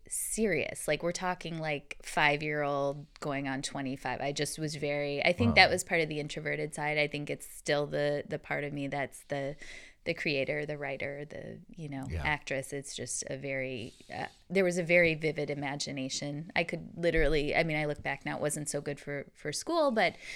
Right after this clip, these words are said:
Speaker 1: I could stare out. I, I was in math class. I, I wasn't great at it, and I would, you know,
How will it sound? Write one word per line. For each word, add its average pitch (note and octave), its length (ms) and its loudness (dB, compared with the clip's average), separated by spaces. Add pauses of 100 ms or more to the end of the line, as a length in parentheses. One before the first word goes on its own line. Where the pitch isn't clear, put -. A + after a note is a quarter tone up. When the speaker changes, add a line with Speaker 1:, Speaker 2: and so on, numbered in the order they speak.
(240)
Speaker 1:
I F3+ 80 4
could D#3+ 180 -2
stare D#3 200 8
out. D3+ 160 6
I, - 280 2
I D#3 60 8
was F3 160 6
in D#3+ 100 0
math D#3 240 4
class. C#3+ 300 2
I, C#3+ 160 6 (100)
I C#3+ 80 4
wasn't D3 300 -2
great C#3+ 240 0
at C#3+ 180 0
it, D3 220 2
and C#3+ 160 -2
I C#3+ 80 -4
would, C#3+ 160 -4 (120)
you F#3+ 140 -6
know, D3 240 -4